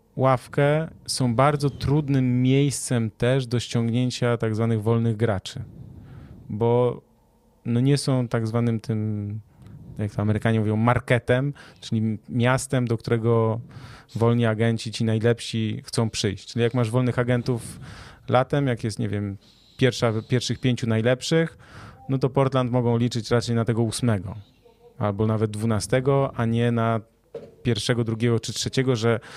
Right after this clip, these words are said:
że on powie: „Tak, ja chcę grać w Portland”. No bo to niestety też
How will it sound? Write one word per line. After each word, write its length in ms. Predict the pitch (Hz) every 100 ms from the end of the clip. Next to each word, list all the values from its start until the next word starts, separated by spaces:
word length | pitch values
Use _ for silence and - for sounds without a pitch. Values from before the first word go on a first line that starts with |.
| - -
że 100 | 110
on 80 | 120
powie: 220 | 120 110
„Tak, 380 | - 202 151 107
ja 120 | 113
chcę 220 | - 147
grać 220 | 123 117
w 80 | -
Portland”. 640 | - 131 107 - - 120 -
No 80 | 120
bo 140 | 127
to 140 | -
niestety 480 | 123 117 - 120 117
też 400 | - 117 107 -